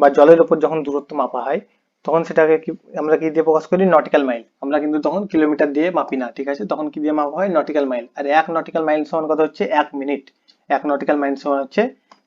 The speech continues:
এক মিনিট। এই ছিল আমাদের আগের দিনকার লংজিটিউড এবং ল্যাটিটিউডের ভিডিওর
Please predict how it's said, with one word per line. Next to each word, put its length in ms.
এক 140
মিনিট। 200
এই 100
ছিল 180
আমাদের 240
আগের 200
দিনকার 280
লংজিটিউড 400
এবং 160
ল্যাটিটিউডের 500
ভিডিওর 300